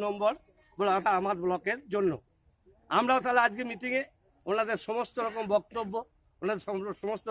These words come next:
রকম আমাদের ভিআরপিদের হয়ে ওনারা যে লড়ছেন বা লড়াকু নেতা নেত্রী, যেটা বুঝতে পারলাম ইউনিয়নের মধ্যে রয়েছেন, ওনাদের আশীর্বাদ নিশ্চয়ই আমাদের মাথার উপর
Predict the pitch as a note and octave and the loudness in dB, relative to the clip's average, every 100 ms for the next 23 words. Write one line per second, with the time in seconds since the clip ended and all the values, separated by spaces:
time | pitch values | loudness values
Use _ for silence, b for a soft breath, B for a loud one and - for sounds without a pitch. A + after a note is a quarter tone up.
0 | G#3 G3+ G#3 G#3 G3+ E3+ G3 G3 G#3 G3 | -6 -4 -2 -2 -2 0 2 0 -4 -4
1 | G#3 F3 G#3 G#3 - _ _ _ F#3 G3 | -2 0 -2 -4 -8 _ _ _ 0 0
2 | G3 F#3+ G3+ F3 G#3+ - B3+ B3 C#4+ _ | 2 0 0 0 0 0 0 0 0 _
3 | _ _ F#3+ G#3+ A#3 C4+ C#4 C#4 B3 B3+ | _ _ 4 6 8 8 6 2 4 4
4 | A#3+ A#3 F3+ B2+ - _ _ _ _ F#3+ | 2 0 -4 -8 -10 _ _ _ _ -2
5 | G3+ G3 F3+ F#3+ G#3 A3 E3+ - _ _ | -2 -2 -2 2 4 4 2 -2 _ _
6 | - G3 G3 G3 F#3+ F#3+ F#3+ G3 A3+ A#3+ | 0 2 4 2 0 0 -2 0 -2 2
7 | C4 D4 - - _ _ _ E3+ F#3 G3 | 0 0 -10 -20 _ _ _ 0 0 2
8 | F3+ F3 A3 F3+ A#3+ B3 - _ _ - | 2 0 -4 2 4 4 0 _ _ -10
9 | - D#3+ G#3 F#3 F3+ F#3+ F#3 F3 F#3 F#3 | -6 -4 0 2 2 0 -2 -2 -4 -4
10 | G3 | -6